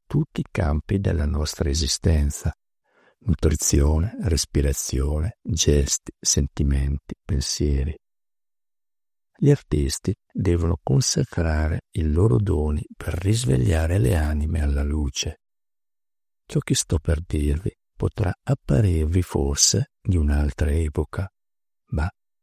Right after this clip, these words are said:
anziché accettare di esibirsi davanti ai potenti e ai ricchi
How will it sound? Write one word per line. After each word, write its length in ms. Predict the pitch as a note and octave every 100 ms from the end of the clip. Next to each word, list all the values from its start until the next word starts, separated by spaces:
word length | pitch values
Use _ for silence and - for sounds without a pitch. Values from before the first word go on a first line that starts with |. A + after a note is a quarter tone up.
| _ _
anziché 540 | - G2 - - - -
accettare 840 | - - - - - E2+ D#2 D2+ D2+
di 200 | D#2+ -
esibirsi 880 | - C3 C#3+ C3 G2 D2+ D2+ - E2
davanti 560 | D#2+ D#2+ F2 E2 D#2+ F2+
ai 100 | F2+
potenti 760 | F#2 E2+ D2+ C#2+ C#2+ - -
e 300 | - D#2 D2+
ai 60 | D2
ricchi 440 | D#2 D2+ - -